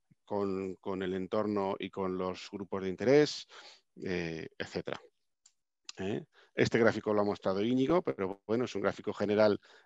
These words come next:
de, mm, lo que sería un análisis de, de circularidad, pero a mí me interesa más este que voy a mostrar, que es <clears throat> unos, eh, una gráfica que demuestra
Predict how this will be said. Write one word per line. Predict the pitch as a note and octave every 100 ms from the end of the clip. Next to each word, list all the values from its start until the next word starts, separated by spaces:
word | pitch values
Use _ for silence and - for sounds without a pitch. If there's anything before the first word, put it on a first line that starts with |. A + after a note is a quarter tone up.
| -
de, | A#2 A2+ A2+ G#2 G2+ - _
mm, | G2 G#2 G2+ F#2 F#2+ -
lo | G#2 G2+
que | G#2
sería | G#2 A2 A2 G#2 A2
un | B2 A2
análisis | A2 G#2+ - G#2 F#2+
de, | G2 G2+ G2 F#2+ -
de | G2+
circularidad, | - G#2 - A2 G2+ G#2 A#2+ D#3 - - - -
pero | A2
a | B2
mí |
me | C3
interesa | B2 A#2+ A2 A#2
más | A#2+ B2+ - - - - _
este | - - A#2
que | G#2+ A2
voy | A2+
a |
mostrar, | A2 G#2+ - C3+ D3 D#3+ - - _
que | - G#2+ A#2+
es | - - - _ _ _ _
<clears throat> | C3 C3 G#2+ F2+ - _ _ - _ _ _ _ _ _ _ _ _ _ _ -
unos, | B2 A#2 A2 - A2+
eh, | A2+ G#2+ -
una | A2+
gráfica | A2 A#2 B2+ A#2
que | A#2
demuestra | A2+ B2+ - B2+